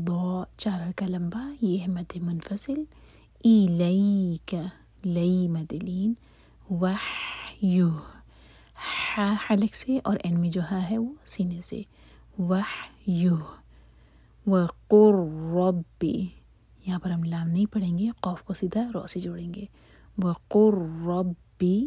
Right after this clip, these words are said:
را ہیوی، زدنی، زَا پر بزنگ sound، دال پر قلقلہ،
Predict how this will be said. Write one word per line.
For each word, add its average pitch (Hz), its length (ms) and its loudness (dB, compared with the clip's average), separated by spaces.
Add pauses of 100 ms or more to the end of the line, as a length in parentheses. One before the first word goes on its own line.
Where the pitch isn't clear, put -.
(680)
را 165 120 -6 (140)
ہیوی، 208 320 -2 (680)
زدنی، 165 1120 4 (260)
زَا 165 340 0
پر 165 100 -8
بزنگ 156 320 -4
sound، 220 460 4 (460)
دال 170 340 0
پر 170 100 -4
قلقلہ، 247 600 -4